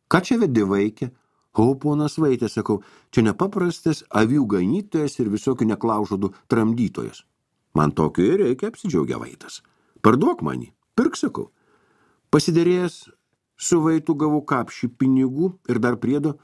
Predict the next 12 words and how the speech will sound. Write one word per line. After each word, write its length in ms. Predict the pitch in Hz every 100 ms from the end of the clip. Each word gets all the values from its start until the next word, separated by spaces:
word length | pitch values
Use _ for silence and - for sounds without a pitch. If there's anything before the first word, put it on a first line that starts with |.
| _ -
pypkę 400 | 98 90 - 87
riestą. 400 | 87 85 - - _ _ -
Su 160 | - 98
tuo 160 | 156
turtu 420 | - 196 185 139 - _ _ -
iškeliavau 640 | 160 - 117 95 95 85
į 60 | 78
Suvalkų 520 | 82 78 73 69 76
miestą, 440 | 76 135 185 -
ketindamas 600 | 127 104 135 123 110 107 -
nusipirkti 560 | 78 85 95 - 73
kepurę, 480 | - 69 - 185 175